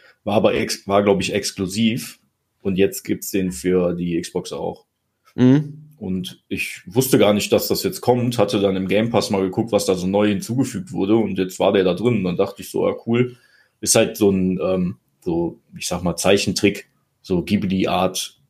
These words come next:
Speaker 2: Der ist doch von
Speaker 1: An-
Speaker 2: Studio Ghibli, ne? Oder
Speaker 1: Ja,
Speaker 2: die
Speaker 1: genau.
Speaker 2: Animationsleute waren doch
Speaker 1: Genau.
Speaker 2: mit dabei.
Speaker 1: Boah, das, das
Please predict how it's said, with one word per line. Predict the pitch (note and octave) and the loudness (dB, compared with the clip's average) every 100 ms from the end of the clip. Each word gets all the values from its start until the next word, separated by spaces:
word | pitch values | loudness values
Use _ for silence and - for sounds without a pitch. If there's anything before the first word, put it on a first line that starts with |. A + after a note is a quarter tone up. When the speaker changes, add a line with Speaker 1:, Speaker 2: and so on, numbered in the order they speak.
| _ _ - | _ _ -4
Speaker 2:
Der | B2 | 0
ist | A2 | 2
doch | C#3+ | 2
von | B2+ G#2 | 0 0
Speaker 1:
An- | G2+ | 0
Speaker 2:
Studio | G2 F#2 G2 | 0 -2 -6
Ghibli, | F#2+ G#2+ F#2+ G2 | -4 -4 -2 -2
ne? | G2+ B2+ | 2 4
Oder | G#2+ G2+ | 4 4
Speaker 1:
Ja, | |
Speaker 2:
die | G#2 | 4
Speaker 1:
genau. | F2+ G2+ | 4 4
Speaker 2:
Animationsleute | F2+ - G2+ - - G#2 G2+ - G2+ F#2+ G2+ | 2 -4 -14 -14 -6 -4 -4 -2 -2 -2 -4
waren | G2+ G2+ | -4 -4
doch | |
Speaker 1:
Genau. | F2+ F2+ | -4 -4
Speaker 2:
mit | - | -4
dabei. | F#2+ F#2+ | -4 -4
Speaker 1:
Boah, | G2+ | -6
das, | G2+ - _ - - _ | -8 -14 _ -20 -20 _
das | - G2 | -6 -4